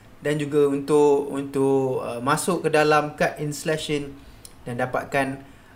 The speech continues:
uh, the two point bucket. So, tu Steph Curry, memang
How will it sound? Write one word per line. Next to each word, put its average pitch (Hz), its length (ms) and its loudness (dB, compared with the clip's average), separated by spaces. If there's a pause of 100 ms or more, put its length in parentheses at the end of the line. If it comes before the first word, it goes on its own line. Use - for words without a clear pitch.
(120)
uh, 113 560 -8 (240)
the 127 180 -14
two 202 220 -4
point 151 480 0 (640)
bucket. - 320 -6 (720)
So, - 160 -18
tu 285 80 4
Steph - 240 8
Curry, 151 240 -4
memang 214 320 -4